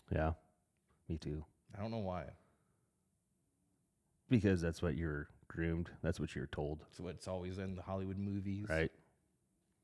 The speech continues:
Speaker 2: Everyone has nice jobs, nice houses with pillars and stuff.
Speaker 1: Right.
Speaker 2: Al Bundy works at a shoe store and affords that house in Chicago.
Speaker 1: <laughs>
Speaker 2: Bullshit.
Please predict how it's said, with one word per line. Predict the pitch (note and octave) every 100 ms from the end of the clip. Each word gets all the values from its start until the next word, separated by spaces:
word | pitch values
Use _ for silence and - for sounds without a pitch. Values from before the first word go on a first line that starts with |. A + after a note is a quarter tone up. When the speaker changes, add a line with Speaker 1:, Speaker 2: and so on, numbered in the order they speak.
| -
Speaker 2:
Everyone | G#2 G2+
has | F#2
nice | G2+ G2 -
jobs, | - G2 G2+ G2+ G2+ - - - -
nice | G#2+ -
houses | G2+ F#2+ A2
with | G2+ G2+
pillars | - A2+ G2+ G#2 G#2 G2+
and | G#2+ G2+
stuff. | - A2 G#2+ - - - - - - -
Speaker 1:
Right. | G2+ E2+ E2+ - B2 - - - - - - - - - - - - - - - - - A2+
Speaker 2:
Al | G#2
Bundy | G2 G#2 G#2+ G#2
works | G2 -
at | G2
a |
shoe | F#2 - G#2+
store | F#2+ A2+ G#2 G2
and | F#2
affords | - G#2+ G2+
that | G2 F#2
house | G#2 F#2 F#2+
in | A2
Chicago. | - - - F#2+ G2+ G#2+
Speaker 1:
<laughs> | A2+
Speaker 2:
Bullshit. | B2 B2+ C#3+ - - A2 -